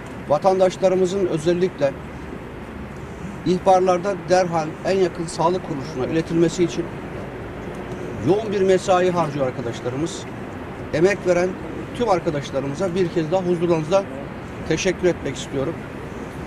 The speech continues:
Elbette Sayın Vekilimiz de ifade ettiği gibi ilimizdeki sağlık yatırımları devam ediyor. İki bin yirmi dört yılında birçok sağlık hizmetinin inşallah kurdelasını hep beraber kesmiş olacağız.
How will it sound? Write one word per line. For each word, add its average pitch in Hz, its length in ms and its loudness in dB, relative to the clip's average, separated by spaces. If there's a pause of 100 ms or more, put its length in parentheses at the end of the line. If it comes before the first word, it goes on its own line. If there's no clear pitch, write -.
(260)
Elbette 180 560 2 (400)
Sayın 180 260 4
Vekilimiz 175 340 2
de 160 60 0
ifade 156 340 0
ettiği 127 280 -6
gibi 156 340 -2
ilimizdeki 190 600 2
sağlık 180 440 2
yatırımları 151 460 -2
devam 165 240 4
ediyor. 131 320 -4 (680)
İki - 160 -2
bin 202 60 4
yirmi 196 200 4
dört 196 240 2
yılında 170 400 4
birçok 202 300 -2
sağlık 185 420 2
hizmetinin 156 500 0
inşallah 147 380 2 (100)
kurdelasını 160 500 4 (120)
hep 185 200 0
beraber 147 300 4 (800)
kesmiş 175 300 2
olacağız. 156 420 2